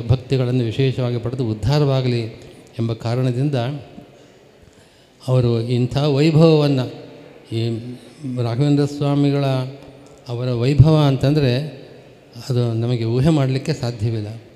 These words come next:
ಕೇವಲ ಮಂತ್ರಾಲಯ ಕ್ಷೇತ್ರ ಮಾತ್ರವಲ್ಲ, ಇಡೀ ಭಾರತ ದೇಶದಲ್ಲಿ ಮಾತ್ರವಲ್ಲ, ಈಗ ಇಡೀ ಪ್ರಪಂಚಾದ್ಯಂತ ಅನೇಕ ಕಡೆಗಳಲ್ಲಿ ಅವರ ಉತ್ಸವವನ್ನು ಮಾಡ್ತಕ್ಕಂಥದ್ದನ್ನು ನೋಡ್ತಾ ಇದ್ದೇವೆ.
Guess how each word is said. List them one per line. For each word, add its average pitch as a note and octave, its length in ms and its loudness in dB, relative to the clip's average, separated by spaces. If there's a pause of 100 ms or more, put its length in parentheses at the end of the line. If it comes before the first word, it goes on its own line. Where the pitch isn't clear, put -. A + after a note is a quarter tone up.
(480)
ಕೇವಲ C#3+ 400 0
ಮಂತ್ರಾಲಯ C3+ 800 0
ಕ್ಷೇತ್ರ C3 400 -4
ಮಾತ್ರವಲ್ಲ, B2 920 0 (640)
ಇಡೀ E3 720 2 (220)
ಭಾರತ C#3 380 -2
ದೇಶದಲ್ಲಿ C3 480 4
ಮಾತ್ರವಲ್ಲ, B2 580 0 (760)
ಈಗ C3+ 140 -2
ಇಡೀ D3+ 260 4
ಪ್ರಪಂಚಾದ್ಯಂತ D#3+ 960 2 (600)
ಅನೇಕ F3 300 6
ಕಡೆಗಳಲ್ಲಿ D3 880 2 (340)
ಅವರ B2 180 0
ಉತ್ಸವವನ್ನು B2+ 760 0
ಮಾಡ್ತಕ್ಕಂಥದ್ದನ್ನು A2+ 960 -2
ನೋಡ್ತಾ C3 340 0
ಇದ್ದೇವೆ. B2 760 -4